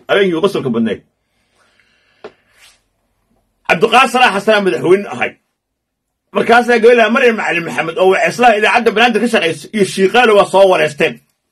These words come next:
Aa u tageen, Mirnaayo ugu tageen. Waa soo wareysteen xaajiga. Waa sheekooyinkii intaan ku jiray media ay qosolka badnaa. Xaajigii habeenkii Cabdiqaasim ku joog joogsaday. Halka xuno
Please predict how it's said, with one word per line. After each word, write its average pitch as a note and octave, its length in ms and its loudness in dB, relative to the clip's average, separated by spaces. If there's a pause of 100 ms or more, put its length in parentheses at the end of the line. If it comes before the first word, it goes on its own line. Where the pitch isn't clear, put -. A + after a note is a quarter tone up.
(460)
Aa E3+ 100 0
u G#3+ 60 2
tageen, F3+ 320 2 (120)
Mirnaayo F#3 400 2
ugu F#3 100 -6
tageen. A#2 320 -6 (840)
Waa C#4 180 2
soo C#4+ 160 2
wareysteen G#3+ 340 0
xaajiga. D#3+ 400 -6 (420)
Waa E3 100 -2
sheekooyinkii A#3 560 0
intaan A3+ 180 -2
ku A#3 60 2
jiray G3+ 160 -4
media A3 280 0
ay F#3+ 120 2
qosolka E3+ 300 -2
badnaa. A2+ 300 -4 (1800)
Xaajigii E3 540 -2 (400)
habeenkii D3+ 480 -2 (680)
Cabdiqaasim D3+ 560 -2
ku D#3 80 -10
joog C3 180 -6
joogsaday. - 400 -12
Halka - 220 -6
xuno D3+ 260 -6